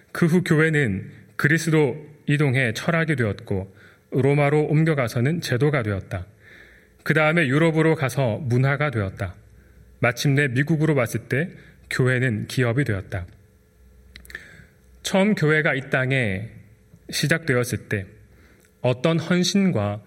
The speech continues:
사회적 변화가 있었는지 우리는 묘지기로서 누구보다 그 증거에 가까이 있습니다. 그러나 오늘날 한국 교회는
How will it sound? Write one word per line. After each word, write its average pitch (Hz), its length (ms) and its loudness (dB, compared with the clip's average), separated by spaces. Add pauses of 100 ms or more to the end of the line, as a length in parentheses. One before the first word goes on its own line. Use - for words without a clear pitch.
(180)
사회적 165 640 0
변화가 131 520 0
있었는지 113 760 -2 (500)
우리는 139 580 0 (140)
묘지기로서 120 880 -2 (440)
누구보다 139 800 2
그 143 220 2
증거에 123 680 0 (240)
가까이 123 560 -2
있습니다. 104 500 -2 (1300)
그러나 156 320 2
오늘날 160 480 4
한국 185 420 2
교회는 123 540 0